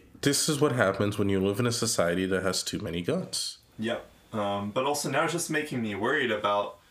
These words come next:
Speaker 2: um, public transport is something that's, I think, is almost vital, especially in a city of that size, and in general for, it's an environmentally friendly way to move people around in a city, and it's almost required in a large city because,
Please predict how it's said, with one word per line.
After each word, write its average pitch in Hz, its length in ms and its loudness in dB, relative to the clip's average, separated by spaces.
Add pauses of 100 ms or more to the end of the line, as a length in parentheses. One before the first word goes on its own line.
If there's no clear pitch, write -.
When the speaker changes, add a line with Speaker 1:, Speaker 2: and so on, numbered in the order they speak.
(320)
Speaker 2:
um, 117 460 -2
public 170 280 -2
transport 160 380 -4
is 117 80 -6
something 123 320 -4
that's, 110 220 -2
I 107 80 -2
think, 120 240 -6
is - 180 -8
almost 107 400 -4
vital, 113 420 -2
especially 107 500 -6
in 95 60 -8
a 95 60 -8
city 110 300 -4
of 98 80 -10
that - 180 -6
size, - 460 -2
and 101 120 -8
in 98 140 -8
general 104 380 -2
for, 101 480 -4 (320)
it's 147 200 -2
an 127 100 0
environmentally 131 880 -2
friendly 117 380 -4
way 117 320 -2
to 117 160 -8
move 117 240 -6
people 123 400 -4
around 104 380 -2 (100)
in 101 280 -4
a - 80 -6
city, 117 480 -4
and 104 220 -6
it's - 140 -8
almost 120 480 -2
required 113 640 -2
in 104 120 -4
a 98 100 -4
large 101 300 -2
city - 440 -10 (380)
because, - 680 -8